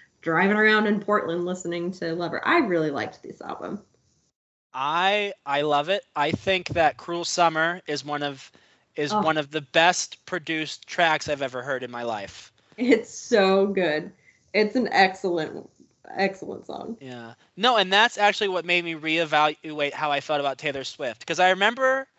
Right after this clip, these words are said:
Speaker 2: when Shake It Off came out, and I remember thinking, "Oh, this is actually a really well-made song." And then I, you know, Folklore came out, and I listened to Folklore when I was sick with covid.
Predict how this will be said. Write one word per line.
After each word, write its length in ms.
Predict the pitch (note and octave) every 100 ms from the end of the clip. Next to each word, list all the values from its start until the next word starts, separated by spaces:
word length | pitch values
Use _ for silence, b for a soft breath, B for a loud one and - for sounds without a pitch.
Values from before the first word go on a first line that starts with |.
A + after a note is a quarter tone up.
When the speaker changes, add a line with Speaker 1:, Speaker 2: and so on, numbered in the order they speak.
| b b b
Speaker 2:
when 140 | D#3+ E3
Shake 300 | - G3+ A3
It 80 | F#3
Off 240 | D#3 -
came 240 | D#3+ C3+
out, 220 | A#2 F#2+ - -
and 100 | D3+
I 20 |
remember 260 | D3+ E3 F3
thinking, 280 | F#3 E3 D3+
"Oh, 60 |
this 180 | F3+ A3+
is 100 | A3+
actually 280 | F#3+ D#3+ D#3+
a 40 |
really 200 | C#3 D3+
well-made 400 | C#3 C3+ C3 B2+
song." 360 | - A#2+ A2+ C3+ _ b b b
And 180 | D#3+ E3+
then 440 | F3+ F#3 G3 G3+ _ _ _ _ D#3
I, 640 | D#3+ D#3+ D#3+ D#3+ D#3+ D3+ - _ _
you 80 | F3
know, 240 | D#3+ D3
Folklore 580 | C#3+ - G#3+ G#3 G#3 G3+
came 280 | - G3 F#3
out, 260 | F3+ F3 D#3+
and 100 | D#3+
I 120 | D#3
listened 300 | D#3+ F#3 F#3
to 60 | F3
Folklore 540 | E3+ D#3+ E3 D3+ D3+
when 100 | D3
I 140 | C#3+ C#3
was 120 | C#3
sick 220 | D#3+ D3
with 140 | D3+
covid. 440 | - C#3 C3 B2+